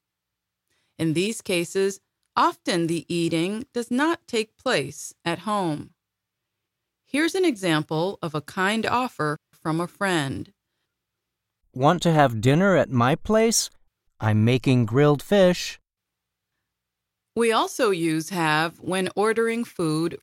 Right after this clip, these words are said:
Speaker 1: at a restaurant. It does not matter what kind of restaurant it is.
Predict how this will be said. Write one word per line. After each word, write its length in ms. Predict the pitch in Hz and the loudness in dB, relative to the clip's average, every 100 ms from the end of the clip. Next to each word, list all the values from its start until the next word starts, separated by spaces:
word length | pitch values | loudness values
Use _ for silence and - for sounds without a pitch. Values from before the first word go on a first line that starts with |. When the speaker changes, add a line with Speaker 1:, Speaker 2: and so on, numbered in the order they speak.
| _ | _
Speaker 1:
at 140 | 175 | -2
a 80 | 185 | -2
restaurant. 720 | 196 220 - 180 151 139 131 - _ _ _ _ _ _ _ _ _ _ _ _ _ _ | -2 -4 -6 -4 -2 -4 -6 -12 _ _ _ _ _ _ _ _ _ _ _ _ _ _
It 160 | 285 - | -6 -2
does 180 | 277 | -2
not 360 | 262 285 349 - | 0 2 0 -2
matter 580 | 262 294 277 160 156 151 | -2 0 0 0 -2 -4
what 340 | 175 226 - | -4 -6 -6
kind 520 | - 285 269 180 156 | -8 -2 0 0 -2
of 200 | 151 156 | -4 -6
restaurant 680 | 156 151 - 165 151 151 - | -2 -4 -4 -4 -2 -2 -4
it 160 | - 190 | -6 -4
is. 560 | 196 151 135 - - | -2 -2 -4 -10 -20